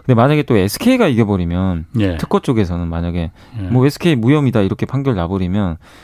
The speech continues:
Speaker 1: 에스케이 입장에서는 뭐 가격 협상을 좀 더 여유 있게
Speaker 2: 유리하게.
Speaker 1: 하겠죠. 예.
Speaker 2: 아.
Speaker 1: 그러니까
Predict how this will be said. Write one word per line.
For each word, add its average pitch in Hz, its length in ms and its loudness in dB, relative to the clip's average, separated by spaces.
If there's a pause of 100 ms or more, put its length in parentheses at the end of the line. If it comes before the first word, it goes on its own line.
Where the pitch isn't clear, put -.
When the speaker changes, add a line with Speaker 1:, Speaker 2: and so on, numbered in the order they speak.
(180)
Speaker 1:
에스케이 139 360 0
입장에서는 110 1000 0
뭐 107 240 -2
가격 139 320 0
협상을 113 380 -2
좀 101 180 -6
더 90 220 -6 (760)
여유 135 140 4
있게 107 140 4
Speaker 2:
유리하게. 123 240 2
Speaker 1:
하겠죠. 87 360 -4
예. 101 80 0
Speaker 2:
아. 85 420 -2 (120)
Speaker 1:
그러니까 120 260 2